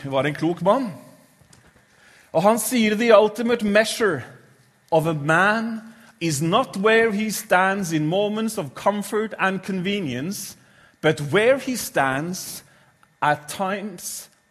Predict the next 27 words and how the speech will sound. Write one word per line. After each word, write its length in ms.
of 240
challenge 720
and 340
controversy.» 880
Det 100
betyr 320
på 120
norsk, 560
en 240
mann 300
måles 560
ikke 240
ut 320
fra 240
hvem 380
han 180
er 400
og 80
hvor 240
han 160
står, 640
når 220
alt 480
er 400
komfortabelt 880
og 240
behagelig. 540